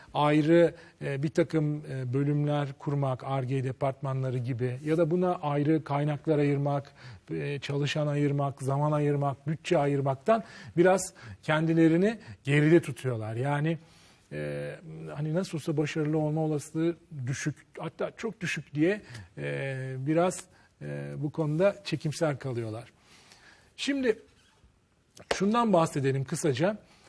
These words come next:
Acaba hangi, e, örgütlerde, ne, ne tür, e, işletmelerde, organizasyon yapılarında, e, bu, e, yenili-, yenilikleri, yenilikçiliği hayata geçirmek daha kolay,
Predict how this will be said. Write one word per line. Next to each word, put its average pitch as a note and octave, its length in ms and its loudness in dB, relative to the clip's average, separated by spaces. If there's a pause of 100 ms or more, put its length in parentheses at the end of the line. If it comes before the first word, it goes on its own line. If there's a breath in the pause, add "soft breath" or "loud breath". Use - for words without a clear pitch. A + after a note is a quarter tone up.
(160 soft breath)
Acaba G#3+ 600 4
hangi, A3+ 480 4 (360 loud breath)
e, C#3+ 280 0
örgütlerde, C#3+ 920 2
ne, G#3+ 120 2 (160)
ne E3 260 2
tür, D3+ 440 0
e, C#3+ 180 -8
işletmelerde, C#3 840 -2
organizasyon D3 720 0
yapılarında, C3 920 -2 (500 soft breath)
e, D3 600 -6
bu, G#3 400 0
e, E3 60 -8
yenili-, F3 640 2 (100)
yenilikleri, E3 760 2
yenilikçiliği E3 880 0 (160 loud breath)
hayata G3 360 0
geçirmek F3 580 0
daha E3 200 2
kolay, D3+ 380 -2